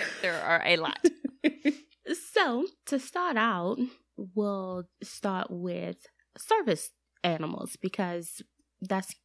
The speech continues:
Speaker 2: probably the most common term that people know. So, Michelle, do you wanna start with that?
Speaker 1: Yes. Okay. So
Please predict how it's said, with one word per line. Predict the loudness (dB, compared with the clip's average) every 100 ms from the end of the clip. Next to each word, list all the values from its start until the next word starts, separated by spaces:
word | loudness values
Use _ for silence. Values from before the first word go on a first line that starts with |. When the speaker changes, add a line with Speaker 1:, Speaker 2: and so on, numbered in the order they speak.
| -12 -12 _
Speaker 2:
probably | 2 2 2 -2 -2
the | -2 -4
most | -2 0 0 -4 -10 2
common | 2 4 -2 -4
term | -4 -6 -6
that | -6 -6
people | -8 -6 -6
know. | -6 -8 -10
So, | -6 -2
Michelle, | -2 -2 -2
do |
you | -2 -2
wanna | -2
start | -2 -4
with | -4 -6
that? | -8 -10 -12 _ _
Speaker 1:
Yes. | 4 6 6 0 -6 2
Okay. | 4 6 4
So | 0 2 4 4 2 -2